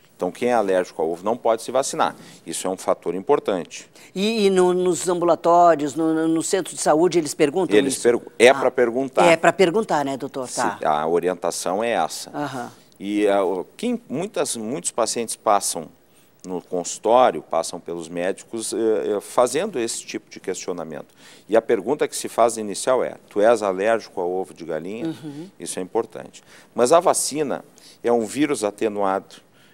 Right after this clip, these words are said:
Speaker 1: que,
Speaker 2: Ah,
Speaker 1: que tu
Speaker 2: ok.
Speaker 1: recebes, eh, no teu organismo,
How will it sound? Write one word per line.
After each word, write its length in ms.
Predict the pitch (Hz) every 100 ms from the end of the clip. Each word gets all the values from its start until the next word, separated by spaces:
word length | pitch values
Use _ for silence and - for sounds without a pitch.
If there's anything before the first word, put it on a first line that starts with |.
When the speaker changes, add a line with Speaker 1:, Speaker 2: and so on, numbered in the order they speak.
| _
Speaker 1:
que, 120 | - 98
Speaker 2:
Ah, 280 | - 110 127 147
Speaker 1:
que 20 | 143
tu 60 |
Speaker 2:
ok. 120 | 110
Speaker 1:
recebes, 840 | 113 123 127 131 123 90 82 - -
eh, 220 | 92 87
no 140 | 85
teu 220 | 78 92 87
organismo, 680 | 82 78 71 95 110 98